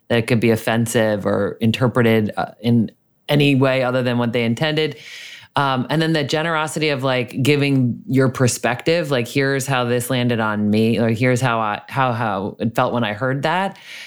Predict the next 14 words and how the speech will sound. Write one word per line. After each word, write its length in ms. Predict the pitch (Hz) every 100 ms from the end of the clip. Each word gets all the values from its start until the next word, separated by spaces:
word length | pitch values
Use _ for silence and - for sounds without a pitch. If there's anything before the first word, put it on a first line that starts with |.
| - -
Um, 380 | 127 139 127 120 131
and 160 | 156
really 260 | 180 240 233
the 120 | 147
generosity 880 | 131 156 170 165 160 - 147 139 -
of 260 | 135 120
believing 520 | 110 131 139 180 185 170
that 160 | 139
the 120 | 117 -
other 200 | 135 131
person 400 | - 139 - 120
can 200 | 127 113
be 120 | 117
better. 480 | 113 107 101 80